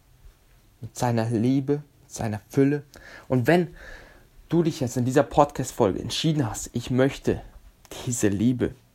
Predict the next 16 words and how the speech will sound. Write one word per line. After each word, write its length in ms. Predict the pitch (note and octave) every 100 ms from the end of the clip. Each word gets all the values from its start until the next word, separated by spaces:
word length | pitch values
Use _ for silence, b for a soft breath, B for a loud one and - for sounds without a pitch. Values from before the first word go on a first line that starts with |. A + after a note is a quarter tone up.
| _
Jesu, 460 | A2+ A#2 C3+ A#2 -
ich 160 | A#2 B2+
möchte 320 | A#2+ D#3 -
diese 240 | A#2 G2+
Liebe 400 | D2+ G#2+ C#3+ C3+
Jesu, 440 | A#2 G2+ C#3+ D3+ C#3+
die 220 | B2+ -
er 180 | - -
zu 140 | -
mir 260 | D3+ C3+ B2
hat, 300 | A#2+ - - b b b _ _ _ _ _ _ -
in 260 | C3+ D3+ C#3
mein 180 | G#2
Herz 400 | B2 B2 B2+ -
lassen, 320 | - C#3 - -
annehmen, 680 | C3 D#3+ E3+ D3 A#2+ A#2+